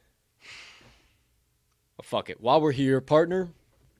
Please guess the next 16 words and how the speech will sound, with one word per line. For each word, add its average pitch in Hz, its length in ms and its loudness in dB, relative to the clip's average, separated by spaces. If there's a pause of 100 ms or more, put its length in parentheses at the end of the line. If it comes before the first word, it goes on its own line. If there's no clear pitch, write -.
(1200)
I 127 120 0
think 175 240 -6
Matt 139 200 -4
Nagy 120 280 -4
is 104 120 -8
gonna 107 180 -8
be 101 100 -8
the 98 80 -4
head 98 220 -6
coach 104 260 -8
of 95 60 -12
the 92 60 -10
Chicago 95 360 -8
Bears 87 300 -10
next 85 240 -16
year. 78 140 -12